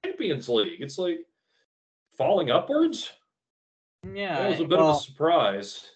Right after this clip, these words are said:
Speaker 2: I mean, you, you're, you're coach-, you're coaching a, a, a Belgian club, but still, you're in the, you're coaching in the Champions League. So,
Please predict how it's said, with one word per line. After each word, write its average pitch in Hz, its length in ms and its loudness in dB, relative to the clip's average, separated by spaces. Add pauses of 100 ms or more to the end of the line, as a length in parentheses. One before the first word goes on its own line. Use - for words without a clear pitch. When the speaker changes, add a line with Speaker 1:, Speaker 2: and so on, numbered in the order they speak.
Speaker 2:
I - 40 -4
mean, 151 280 -4
you, 160 200 -4
you're, 160 160 0
you're 160 200 2
coach-, 185 340 0
you're 160 120 2
coaching 175 360 0
a, 139 200 2
a, 131 260 -4
a - 20 -2
Belgian 147 500 4
club, 147 480 4
but 127 140 -10
still, 160 260 0
you're 135 160 0
in 147 60 0
the, 139 80 -2
you're 143 240 -2
coaching 160 360 2
in 131 60 -6
the 117 60 -8
Champions 147 500 -6
League. - 280 -12 (560)
So, 110 400 -4